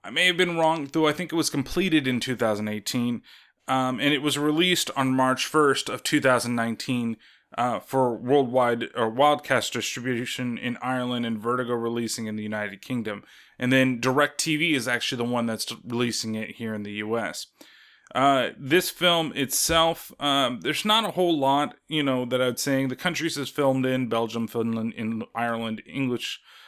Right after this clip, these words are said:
uh, United Kingdom, English United Kingdom, what the fuck is wrong with me? Uh, and it's, I really don't have, like, numbers in terms of, like, "Oh, this is what it made, and this is what's going on." Um,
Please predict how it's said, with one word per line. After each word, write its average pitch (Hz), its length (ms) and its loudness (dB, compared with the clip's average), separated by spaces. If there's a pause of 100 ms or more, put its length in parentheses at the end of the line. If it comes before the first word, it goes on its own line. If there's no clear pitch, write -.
(240)
uh, 110 480 0
United 127 600 -2
Kingdom, 113 440 -2
English 107 360 -8
United 101 340 -8
Kingdom, 104 240 -6
what 104 80 -10
the - 80 -20
fuck - 240 -6
is - 80 -12
wrong 120 220 0
with 107 140 -6
me? 104 200 -8 (560)
Uh, 123 260 -2 (300)
and 147 440 2 (600)
it's, - 400 0 (180)
I 165 40 4
really 220 280 0
don't 185 140 0
have, 156 240 2
like, 123 280 -2
numbers 127 760 2
in 120 140 -2
terms 123 340 -2
of, 113 160 -2
like, 110 260 -2
"Oh, 226 220 2
this 156 160 0
is 151 160 -2
what 143 180 0
it 110 80 -2
made, 147 380 0 (380)
and 131 180 0
this 151 140 0
is 143 160 -4
what's 143 220 0
going 139 360 0
on." 139 340 2 (120)
Um, 131 420 0